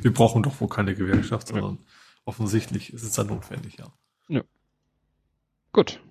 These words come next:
Speaker 1: Gut, dann habe ich jetzt einen Triple. Es geht um die Weidstraße oder auch nicht. <laughs> Ähm,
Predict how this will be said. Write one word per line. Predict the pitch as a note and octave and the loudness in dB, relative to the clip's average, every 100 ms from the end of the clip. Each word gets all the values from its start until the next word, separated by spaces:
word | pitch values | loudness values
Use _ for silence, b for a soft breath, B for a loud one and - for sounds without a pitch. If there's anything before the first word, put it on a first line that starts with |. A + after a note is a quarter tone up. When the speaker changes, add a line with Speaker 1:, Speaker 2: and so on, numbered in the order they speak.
| - | 4
Speaker 1:
Gut, | D4 - | 4 8
dann | F#3+ | 8
habe | F3+ G#3+ | 8 8
ich | G3+ | 6
jetzt | G3+ - | 4 4
einen | G3+ - | 2 2
Triple. | - B3 F#3+ C4 C4 B B B B - | 2 6 8 8 6 B B B B -2
Es | G3 - | 0 4
geht | B3 C#4+ | 4 4
um | B3+ | 6
die | B3+ B3+ | 6 6
Weidstraße | C4+ C4 - F3 D3 A#2+ A2+ G#2 G2+ | 6 4 2 6 6 6 4 2 -2
oder | - D#3+ G#3 G#3 | 0 6 6 6
auch | - | 8
nicht. | B3+ - - - | 8 8 2 -4
<laughs> | C#5+ - - - - - - C#3 - - - - b b b b b _ _ - | 4 6 6 4 2 2 0 -4 -4 -8 -10 -10 b b b b b _ _ 4
Ähm, | D#3 D#3+ E3 E3+ E3+ E3 | 8 10 10 8 4 0